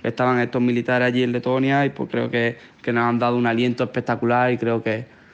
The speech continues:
han podido llenar el campo y eso es, eso es muy bueno, junto con los familiares que, que se han podido desplazar hasta allí, pues bueno, darle las gracias desde aquí tanto a los militares como a los familiares que se han desplazado, que por supuesto nos han dado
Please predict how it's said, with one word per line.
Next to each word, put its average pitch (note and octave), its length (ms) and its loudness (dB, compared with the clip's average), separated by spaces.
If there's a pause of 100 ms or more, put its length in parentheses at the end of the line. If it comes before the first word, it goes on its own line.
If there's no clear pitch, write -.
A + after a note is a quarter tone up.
(320)
han A2+ 140 -2
podido A#2+ 260 2
llenar A#2 280 2
el A2 120 -2
campo A#2 400 -2
y A#2 120 2
eso A2+ 240 -2
es, G#2+ 340 0
eso A#2 180 -2
es A2+ 60 0
muy A#2 120 2
bueno, A2+ 220 0
junto A#2 260 -2
con A2+ 100 0
los A2+ 100 -2
familiares A#2 540 0
que, A2+ 400 -2 (400)
que C3 120 -4
se B2 100 -2
han A#2+ 140 0
podido B2 240 2
desplazar A#2+ 480 0
hasta A#2+ 180 -2
allí, B2+ 420 0
pues A2 140 -4
bueno, A2 240 -2 (320)
darle A#2 260 0
las A#2 180 2
gracias A#2 340 0
desde A2 120 -2
aquí A#2 260 -2
tanto A2+ 300 -4
a A2 60 0
los G#2+ 100 0
militares A#2 520 0
como A#2 340 0 (320)
a A#2+ 80 -2
los A#2 100 0
familiares A2 440 0
que A2+ 60 0
se A#2 80 -6
han A2 100 0
desplazado, A2 480 -2
que G#2+ 80 -2
por A2 160 -4
supuesto G#2 360 -4
nos A2+ 120 0
han G#2+ 100 0
dado A2 460 0